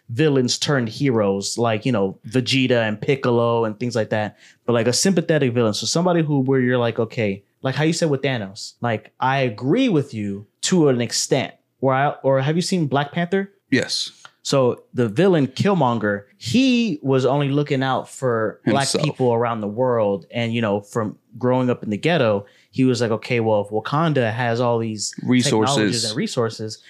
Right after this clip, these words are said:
Speaker 1: um, you should
Speaker 2: To
Speaker 1: share
Speaker 2: uplift.
Speaker 1: you should share it with the black people in the world because, you know, they come from Africa as well."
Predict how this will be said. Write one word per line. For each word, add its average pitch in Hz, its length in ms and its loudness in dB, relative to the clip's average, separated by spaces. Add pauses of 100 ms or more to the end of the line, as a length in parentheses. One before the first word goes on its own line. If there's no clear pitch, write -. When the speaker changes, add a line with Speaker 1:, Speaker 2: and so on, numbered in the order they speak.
(120)
Speaker 1:
um, 110 400 2
you 135 100 0
should 131 220 0
Speaker 2:
To 143 160 2
Speaker 1:
share 120 120 0
Speaker 2:
uplift. 110 600 0
Speaker 1:
you 190 80 4
should 160 220 0
share 175 420 2
it 113 120 -2
with 131 160 -2
the 113 80 0
black 135 300 -4
people 123 240 -2
in 120 140 -2
the 98 100 0
world 120 500 2
because, 110 800 -2
you 131 120 -2
know, 101 80 -2
they 110 100 -2
come 127 280 -4
from 113 200 -4
Africa 135 400 -2
as 107 180 -2
well." 135 320 -4